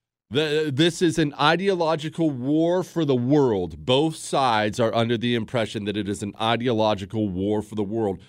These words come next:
And looking at how things turned out now, considering the communists took over virtually everything, it's hard to say they were wrong. But the Soviet Union had no foothold whatsoever in the Western Hemisphere.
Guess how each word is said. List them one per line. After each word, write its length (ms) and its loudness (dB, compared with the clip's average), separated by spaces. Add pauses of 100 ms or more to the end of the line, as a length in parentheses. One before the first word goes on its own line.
(120)
And 160 0
looking 320 0
at 100 0
how 200 4
things 300 -6
turned 260 -4
out 180 -2
now, 380 -2 (160)
considering 400 -4
the 80 -2
communists 520 -2
took 200 -6
over 220 -4
virtually 500 -4
everything, 400 -4 (160)
it's 200 -6
hard 340 0
to 60 0
say 260 -2
they 180 0
were 160 0
wrong. 360 2 (840)
But 140 2
the 100 4
Soviet 560 2
Union 600 0 (220)
had 280 2
no 380 2
foothold 600 2
whatsoever 760 0
in 160 -2
the 80 0
Western 540 0
Hemisphere. 720 -2